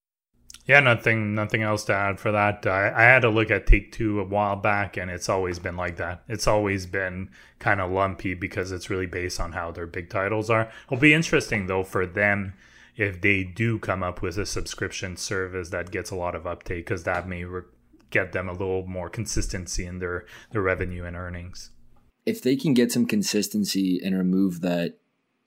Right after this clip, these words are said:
Speaker 2: the multiple will expand a lot, because investors apply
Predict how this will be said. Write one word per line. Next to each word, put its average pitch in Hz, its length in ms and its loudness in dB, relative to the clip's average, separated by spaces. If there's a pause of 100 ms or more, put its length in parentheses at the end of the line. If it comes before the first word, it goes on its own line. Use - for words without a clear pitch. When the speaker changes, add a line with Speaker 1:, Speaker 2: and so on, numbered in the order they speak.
(580)
Speaker 2:
the 95 480 2
multiple 95 560 2
will 82 160 -4
expand 82 600 -4
a - 80 -10
lot, 82 500 -6 (640)
because 90 320 0
investors 95 560 2
apply 90 680 2